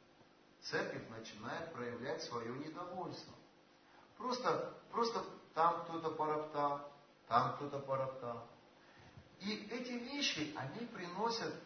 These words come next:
некую такую атмосферу неверия. Ну, к примеру, я покажу вам один момент. На примере Соглядатая. Помните?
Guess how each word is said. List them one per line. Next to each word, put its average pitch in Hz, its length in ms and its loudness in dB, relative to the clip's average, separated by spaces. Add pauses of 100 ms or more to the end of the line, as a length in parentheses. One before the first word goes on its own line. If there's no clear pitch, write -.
(520)
некую 220 480 6
такую 202 540 4
атмосферу 226 760 6
неверия. 160 720 0 (720)
Ну, 143 120 -2
к - 60 -8
примеру, 180 440 0
я 131 120 2
покажу 143 380 -2
вам 139 160 2
один 131 240 -2
момент. 123 320 -4 (2250)
На 156 120 12
примере 190 800 6 (200)
Соглядатая. 175 840 10 (240)
Помните? 226 360 8